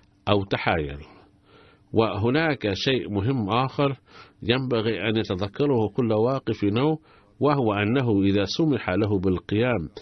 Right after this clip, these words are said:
بعمل دنيوي فيجب أن لا يغفله هذا العمل الدنيوي عن عبادة الله تعالى وعن تحصيل علم الدين وعن خدمة الدين،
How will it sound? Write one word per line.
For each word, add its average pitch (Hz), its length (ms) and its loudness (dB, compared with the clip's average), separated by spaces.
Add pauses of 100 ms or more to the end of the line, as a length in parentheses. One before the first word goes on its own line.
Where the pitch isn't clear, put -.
(300)
بعمل 95 680 0
دنيوي 107 560 0 (320)
فيجب 123 540 0
أن 107 200 0
لا 110 120 0
يغفله 107 720 -2
هذا 104 120 -2
العمل 107 320 -2
الدنيوي 98 580 0 (400)
عن 101 280 0
عبادة 101 540 0
الله 98 320 0
تعالى 127 540 0 (400)
وعن 101 280 2 (100)
تحصيل 101 540 -2
علم 104 260 -2
الدين 123 500 0 (300)
وعن 104 340 0
خدمة 101 460 -2
الدين، 92 420 -2